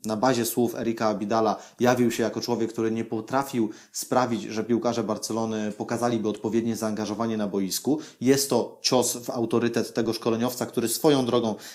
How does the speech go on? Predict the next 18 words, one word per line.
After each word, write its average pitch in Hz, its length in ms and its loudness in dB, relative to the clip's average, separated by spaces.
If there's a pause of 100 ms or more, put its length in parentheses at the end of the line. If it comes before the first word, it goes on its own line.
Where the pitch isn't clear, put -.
w - 80 -10
tej 120 140 6
całej 160 320 8
aferze 107 640 2
pod 110 140 -8
koniec 107 320 -2
dotyczącej 110 480 -4
właśnie 107 240 -4
zwolnienia 110 460 0
Ernesto 107 320 -4
Valverde 107 460 0 (300)
zachował 123 440 4
się 110 120 -2
w - 60 -8
sposób 113 420 -4
godny. 113 380 4
To 98 120 -8
znaczy 107 340 -2